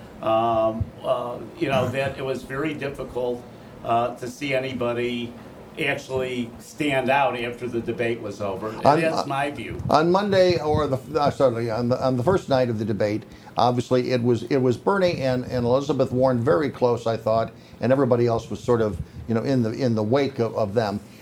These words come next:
Speaker 2: Uh, the second night, I mean, you had Biden, who was obviously taking an attack from, from Cory Booker and from, uh, Kamala Harris, until Kamala Harris caught her lunch from Tulsi
Speaker 1: <laughs>
Speaker 2: Gabbard. But
Speaker 1: Right.
Speaker 2: I wanna get your reaction,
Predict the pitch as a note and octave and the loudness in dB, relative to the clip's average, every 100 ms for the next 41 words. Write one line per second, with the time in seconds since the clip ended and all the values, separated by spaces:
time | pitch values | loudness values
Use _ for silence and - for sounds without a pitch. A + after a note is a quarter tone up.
0 | - - C#3 C#3+ D#3 - - - F3 E3 | -4 0 2 2 0 2 2 2 2 4
1 | F#3+ C3 C3+ C#3 C#3+ C3+ C3+ A2+ C3+ D3 | 2 0 -2 0 2 4 4 6 4 4
2 | D3 D3 C#3 B2+ B2+ B2+ B2 B2+ A#2 C3 | 0 -2 0 2 2 2 0 -4 2 0
3 | A#2+ A#2+ A#2 A2+ B2+ B2 - - - - | 2 0 0 2 2 2 -2 -20 -6 2
4 | B2 B2 - A#2+ G#2+ C3+ B2+ A#2 A#2 B2 | 4 4 0 -2 2 4 4 2 0 0
5 | A#2+ B2 C3+ B2 B2 A#2 A2+ - - - | 2 2 2 2 0 0 -2 -10 -6 0
6 | A2 G#2+ B2 A#2 G#2+ G2+ G#2+ B2+ C3+ - | 2 4 2 4 2 2 2 2 0 -16
7 | - - A2+ - A#2+ - C3+ A#2 A2 G#2+ | -16 -2 -2 2 2 4 2 4 2 2
8 | C#3+ C3+ B2 - B2 A#2 A#2+ A2+ B2+ B2+ | 2 2 0 2 2 2 0 0 -4 -4
9 | A#2 A2 G2+ - A#2+ - A2+ C3 C#3 A2+ | -4 -4 -4 0 0 2 2 2 2 0
10 | A#2+ A#2+ A2 F3 F3 F3+ D#3+ E3 G3 F3 | 0 0 2 4 6 6 4 4 4 4
11 | D3 B2+ A#2+ B2 B2 | 4 2 2 -2 -4